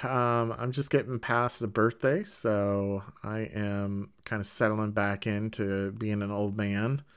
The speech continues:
and, uh, I'm looking forward to getting closer to an in-person rugby game. As fun as the Mariners were, I'm, I'm ready for, for that.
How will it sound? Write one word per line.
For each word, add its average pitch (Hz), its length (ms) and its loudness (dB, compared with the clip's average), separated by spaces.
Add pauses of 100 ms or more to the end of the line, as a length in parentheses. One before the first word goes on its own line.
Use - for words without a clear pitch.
(480)
and, 98 440 -4
uh, 98 300 -2 (800)
I'm 113 80 -2
looking 117 220 2
forward 120 440 4
to 110 560 4
getting 117 220 0
closer 123 380 4
to 107 400 2 (120)
an 110 120 -2
in-person 110 560 0
rugby 107 280 2
game. 113 520 0
As 107 120 -4
fun 107 280 2
as 101 120 -2
the 104 80 -2
Mariners 101 440 -2
were, 104 220 0
I'm, 98 340 -4
I'm 104 160 -6
ready 101 200 0
for, 98 400 -4 (800)
for - 180 4
that. 101 460 2